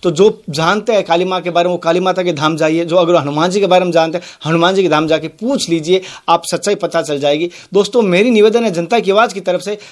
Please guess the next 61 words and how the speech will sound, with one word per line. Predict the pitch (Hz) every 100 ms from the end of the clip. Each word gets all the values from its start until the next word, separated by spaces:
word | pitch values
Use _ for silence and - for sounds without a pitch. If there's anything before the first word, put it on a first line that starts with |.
| -
जागरूकता | 151 170 208 247 247 247
के | 208
लिए | 196 208
ये | 165 240
जानकारी | 185 175 175 202
ज़्यादा | 180 165 170
से | 170 175
ज़्यादा | 165 180
शेयर | 175 165 170
कीजिए। | - 165 202 - -
हालांकि | - 190 233 226
उनके | 269 277 269 277
धाम | 165 175 220
तक | 226 254
पहुँचनी | 220 214 214
चाहिए, | 208 220
ये | 233 247
उस, | 269 240 285
उनके | 240 247
धाम | 165 175 202
पर | 226
जो | 180 269
जो | 247
आ | 220 214
रहे | 196
हैं, | 127 - - - -
आपके | 208 226 247
नज़दीक | 226 202 240
में | 233
जो | 208
धाम | 160 165 202
है, | 214
वहाँ | 185 185
पर | 208
कोई | 214
जा | 165 147 170
रहा | 190
है, | 151 - - _
उसको | 240 - 330
ये | 285
वीडियो | 254 254 240
ज़रूर | 196 226 233
शेयर | - 196
कर | 190
देना। | 196 214 233 220 - - -
ये | 220 277
निवेदन | 220 202 196
करूँगा, | 180 156 - - 165
आपके | 202 - 262
घर | 190 196
में | 220 226
कोई | 220 220
अगर | 196 214
पैसों | 214 202 226
से | 220 185
बर्बाद | 160 170 196 175
ना |
हो | 180 156
जाए | 170
या | 175 202
कहीं | 202 208